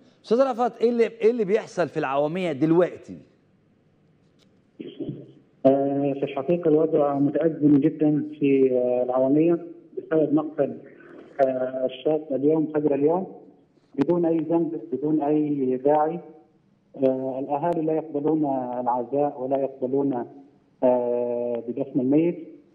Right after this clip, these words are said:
Speaker 2: والآن الاشتباكات قائمة بين الشرطة وبين أهالي العوامية في الأقصر.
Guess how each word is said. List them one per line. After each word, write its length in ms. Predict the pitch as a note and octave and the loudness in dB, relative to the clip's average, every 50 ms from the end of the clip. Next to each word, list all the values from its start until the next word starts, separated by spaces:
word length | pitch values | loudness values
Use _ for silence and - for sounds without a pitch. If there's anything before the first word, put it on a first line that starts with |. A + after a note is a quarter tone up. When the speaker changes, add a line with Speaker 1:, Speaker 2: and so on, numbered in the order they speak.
| _ _ _ _ _ _ _ - C3+ | _ _ _ _ _ _ _ 2 2
Speaker 2:
والآن 300 | C3+ D3+ D3+ E3 E3 D#3 | 4 4 4 2 0 -2
الاشتباكات 420 | C#3+ - - C#3 C3+ C3+ E3+ E3 - | -4 -6 -6 -6 -4 -2 -2 -2 -2
قائمة 380 | - - D3+ D#3+ D#3+ D#3+ C#3+ | 0 0 0 2 2 2 2
بين 200 | - C#3+ C#3+ C#3 | 2 0 0 0
الشرطة 640 | C#3 C#3 - - D#3 D3 - - E3 D#3 - - - - - - _ _ _ - | -2 -2 -2 -2 -2 -2 0 0 0 0 0 -6 -16 -18 -20 -20 _ _ _ 0
وبين 380 | C#3 A#2+ C#3 D3 D3 D3+ D#3 D3+ D3 C#3 - - D3 | 2 2 2 0 0 0 0 0 -2 -4 -8 -10 -6
أهالي 540 | C#3 C3+ C#3 C#3+ C#3+ D3 C#3+ D3 D3 C#3 C3 - - - - - | -4 -2 -2 0 0 0 0 0 -2 -2 -4 -10 -18 -18 -10 -2
العوامية 480 | C3 C3+ C3+ C3 C3+ B2+ C3+ C#3 C3 B2 | 0 2 2 2 0 -4 -6 -8 -8 -10
في 60 | - | -8
الأقصر. 380 | B2+ B2 - - - - A2 | -8 -8 -8 -8 -8 -10 -10